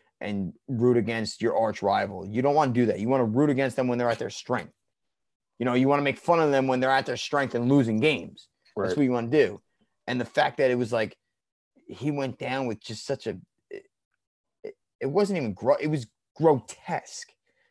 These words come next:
Speaker 1: how bad that injury was. So the fact that he's back up here, I love it.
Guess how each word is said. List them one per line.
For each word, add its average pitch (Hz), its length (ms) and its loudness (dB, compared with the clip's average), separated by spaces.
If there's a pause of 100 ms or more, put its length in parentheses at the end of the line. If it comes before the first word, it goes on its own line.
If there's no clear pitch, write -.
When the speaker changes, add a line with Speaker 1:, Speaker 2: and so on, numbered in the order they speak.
(320)
Speaker 1:
how 127 180 0
bad 110 280 0
that 107 120 -2
injury 95 240 -6
was. 85 160 -8
So 110 100 -10
the 107 80 -6
fact 143 320 -2
that 135 100 -6
he's 131 200 -6
back 123 260 0
up 113 160 -4
here, 117 360 -2 (360)
I 113 100 2
love 107 220 0
it. - 100 -14